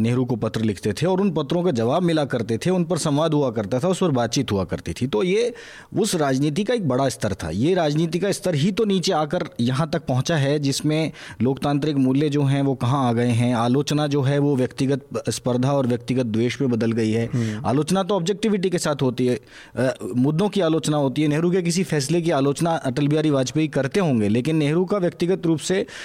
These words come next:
Speaker 1: कोई नेहरू के प्रति द्वेष रखते हैं, ईर्ष्या रखते हैं, और नेहरू उनके प्रति कोई कॉम्पिटिशन का भाव, स्पर्धा का भाव रखते हैं, ऐसा कहीं नज़र नहीं आता है। तो इसलिए ये, ये उस समय के समाज ने, व-, ये आप, हम,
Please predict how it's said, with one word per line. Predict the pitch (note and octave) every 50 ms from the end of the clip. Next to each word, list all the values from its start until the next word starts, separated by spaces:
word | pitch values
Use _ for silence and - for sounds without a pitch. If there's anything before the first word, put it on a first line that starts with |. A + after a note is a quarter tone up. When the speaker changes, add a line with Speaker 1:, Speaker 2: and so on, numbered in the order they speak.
| - - -
Speaker 1:
कोई | - E3+ G3 G#3 E3+ - C3
नेहरू | C3 C3+ C3 D3 E3+
के | D#3+ F3
प्रति | D3+ E3+ D#3+ D3 F3 E3+
द्वेष | C3+ A#2+ C3 D#3 E3+ - -
रखते | E3+ C#3+ - - E3+
हैं, | E3+ E3+ D#3+
ईर्ष्या | D3 D3+ D3 - F3 E3
रखते | D#3+ C#3+ D#3 - E3+
हैं, | E3 E3+ F3+ E3 - - - - -
और | D#3 E3 E3
नेहरू | D#3+ D#3 D#3 E3+ F#3
उनके | G3+ F3+ E3+ E3 D3+ - G#3 G3+
प्रति | G3+ G3+ E3+ E3 G3+
कोई | F#3 F#3+ F#3 F#3 F3+ E3+
कॉम्पिटिशन | - - - A#2 - D3 C#3+ C#3 D3+ D3 D3 C#3 - D3 D3
का | C#3+ C#3
भाव, | C3 C3+ C#3 C3 C3 D3 -
स्पर्धा | B2 - - C#3 A#2+ A#2 B2+ C3
का | A#2+ C3
भाव | A#2+ B2 B2+ B2+
रखते | B2 A#2+ A2 - E3
हैं, | F3 E3
ऐसा | C#3 - - D#3
कहीं | - D3+ D#3+ D#3+
नज़र | C#3+ C3+ C#3+ C#3+
नहीं | C3+ C3 B2 A2
आता | F#2 D#2 - - -
है। | - - - - - -
तो | - F#3
इसलिए | F3+ F3+ A3+ A#3+
ये, | A3+ G#3+ G#3+ A3+ A#3+ G#3 - - - - _ -
ये | G#2 A2+ A2+ C3+ D#3+ - - -
उस | - - - - -
समय | C#3+ C3+ D#3 F3
के | F#3+ F#3
समाज | - - C3 A2 A#2+ D3 E3+ E3+
ने, | D#3 C3 G#2+ A2+ D3+ F3+ - - - - - -
व-, | A2 C#3 D3 -
ये | C3 B2 D3 F3+
आप, | F#3+ F#3 G3 F3
हम, | C3+ C#3 E3 F#3+ F#3